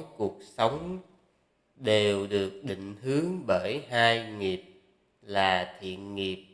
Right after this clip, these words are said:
và ác nghiệp chi phối mọi thứ xung quanh ta.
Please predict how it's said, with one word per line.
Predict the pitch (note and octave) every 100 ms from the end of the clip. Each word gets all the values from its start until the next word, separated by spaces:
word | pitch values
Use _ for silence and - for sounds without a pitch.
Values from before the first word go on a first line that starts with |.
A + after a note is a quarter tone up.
| _ _ _ _ _ _ _ _ _ -
và | G2+ F#2
ác | - C3 D3+ -
nghiệp | G#2 F#2 - -
chi | A#2 A2+ A2+
phối | A#2 C3 D#3+
mọi | A2+ F#2 F#2
thứ | A#2+ C#3
xung | - A#2 A2+
quanh | A2+ A2 G#2+
ta. | A2+ A2+ G#2+